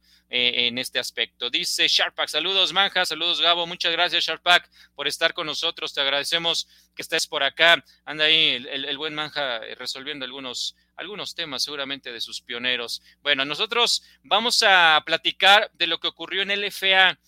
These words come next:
L F A ya también tiene a sus, eh, semifinalistas, porque L F A agregó una semana y entonces, eh, tuvimos la ronda de comodines, en donde, pues, resulta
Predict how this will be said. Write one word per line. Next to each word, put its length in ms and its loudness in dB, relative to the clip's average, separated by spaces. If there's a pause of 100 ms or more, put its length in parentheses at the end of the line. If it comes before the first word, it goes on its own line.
(200)
L 180 0
F 280 0
A 80 4
ya 200 0
también 520 -2
tiene 540 -2 (260)
a 200 0
sus, 880 -8
eh, 560 -4 (180)
semifinalistas, 1300 -8
porque 320 -8
L 120 -4
F 240 -4
A 180 0 (260)
agregó 720 -2
una 280 -6
semana 540 -6 (380)
y 240 -2
entonces, 1200 -2
eh, 100 -6
tuvimos 420 -12
la 140 -2
ronda 320 -6
de 80 -10
comodines, 760 -8 (260)
en 300 -2
donde, 640 0
pues, 160 -2
resulta 880 0